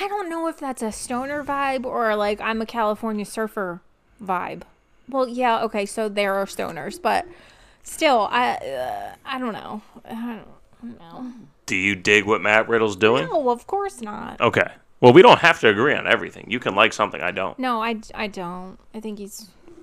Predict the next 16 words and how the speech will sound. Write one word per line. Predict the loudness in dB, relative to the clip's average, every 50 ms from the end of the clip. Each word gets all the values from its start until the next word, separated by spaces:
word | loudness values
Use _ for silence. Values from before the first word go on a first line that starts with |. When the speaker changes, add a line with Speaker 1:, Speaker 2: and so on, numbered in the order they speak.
| -20 -18 -12
Speaker 1:
no. | -10 -10 -10 -10 -12 -12 -14 -16 -18 _ _
Speaker 2:
That's, | 10 10 10 10 8
and | 4 8 8
it's | 8 8
bothering | 10 10 12 12 12 12 10 8
me | 6 0 -2
because | 0 -4 -2 2 4 4 4 6 4 0
he's, | -2 0 2 4 4 4 4 0 -2
he's | -2 -2 -2 -2 0
given | 4 4 6 6 8 8
all | 8 8 8
this | 6 0 0
time | 2 4 6 6 6 4 0
to | -2 -2 0 2 2 2 0 -2 -6 -6
present | -6 -6 -6 -4 -2 -4 -4 -4 -4
his | -2 0 0 0 0 -2 -4 -6 -8 -8